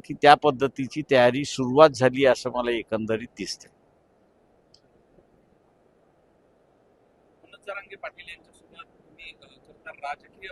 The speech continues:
Speaker 2: भूमिका घ्यायला, अ, एक आग्रही होता, मात्र त्यावेळेस मनोज जरांगे पाटलांनी तुमचं काही ऐकलं नाही असं दिसलं. आता त्याचे परिपाक आहेत का? दोन वेळेस, तीन वेळेस त्यांनी गुलाल उधळला. हे गुलाल उधळल्याकडे कसं पाहतात तुम्ही?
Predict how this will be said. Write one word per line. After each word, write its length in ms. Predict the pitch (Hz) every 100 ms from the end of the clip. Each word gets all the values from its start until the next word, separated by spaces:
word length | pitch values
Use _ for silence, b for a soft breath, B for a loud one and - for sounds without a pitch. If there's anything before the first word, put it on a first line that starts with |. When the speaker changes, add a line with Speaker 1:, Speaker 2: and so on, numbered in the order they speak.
| -
Speaker 2:
भूमिका 340 | - _ 170
घ्यायला, 280 | 156 156 151
अ, 520 | 147 _ _ _ 139
एक 80 | 139 - _
आग्रही 280 | 139 165 165 151
होता, 280 | 135 131 123 _ _ _ -
मात्र 200 | 143 175
त्यावेळेस 540 | - 175 185 202 _
मनोज 320 | _ _ 190 -
जरांगे 260 | - - 175
पाटलांनी 480 | 156 - 160 - _ _ _ _ _
तुमचं 180 | _ -
काही 180 | - 190
ऐकलं 380 | 156 160 - -
नाही 120 | 156
असं 200 | 139 143
दिसलं. 260 | 135 _ 139 - _ _ _ _ -
आता 160 | - 208
त्याचे 260 | 202 -
परिपाक 500 | 208 415 415 - 208
आहेत 120 | 403
का? 160 | 415 294 208 _ _ _
दोन 120 | _
वेळेस, 360 | - 202 202
तीन 240 | _ 214 220
वेळेस 200 | 220 220
त्यांनी 180 | - -
गुलाल 280 | _ - 175
उधळला. 340 | _ 160 170
हे 140 | 196 208
गुलाल 380 | - - 202 208
उधळल्याकडे 480 | 202 202 190 -
कसं 220 | - _ _
पाहतात 220 | 143 - -
तुम्ही? 140 | _